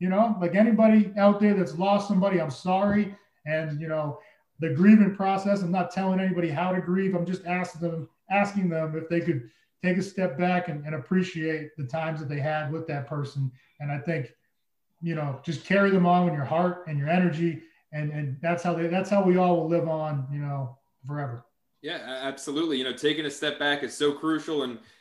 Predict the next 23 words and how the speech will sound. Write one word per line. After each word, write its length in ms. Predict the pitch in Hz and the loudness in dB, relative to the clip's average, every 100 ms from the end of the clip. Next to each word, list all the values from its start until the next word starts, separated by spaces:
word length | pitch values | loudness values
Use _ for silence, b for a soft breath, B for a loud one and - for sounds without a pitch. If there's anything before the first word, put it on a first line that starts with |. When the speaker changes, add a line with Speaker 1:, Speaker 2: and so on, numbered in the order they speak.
| b | b
Speaker 2:
you 360 | 113 139 196 | -12 -2 0
and 100 | 180 | 2
I 100 | 170 | 0
text 320 | 151 160 151 147 | 2 0 -2 -2
about 240 | 147 131 | -2 0
this 280 | 135 - - - | -6 -10 -12 0
all 200 | 160 143 | 0 0
the 80 | |
time, 380 | 131 131 127 123 | -2 -2 -2 -2
you 60 | 120 | -6
know, 100 | 117 | -8
with 160 | 110 | -8
different 340 | - 160 156 143 | -4 -4 -4 -4
things, 300 | 143 135 120 | -4 -4 -8
whether 240 | 123 117 | -8 -8
it's 140 | 113 - | -10 -14
the 80 | |
positives, 480 | - 170 156 151 135 | -2 0 2 -2 -6
the 80 | 139 | -4
negatives, 360 | 151 143 147 - | -2 0 -2 -2
but 300 | 135 - - | -8 -6 -4
perspective's 560 | 143 - 170 - 135 | -4 -2 -4 -2 -4
everything. 320 | 127 110 101 | -4 -6 -12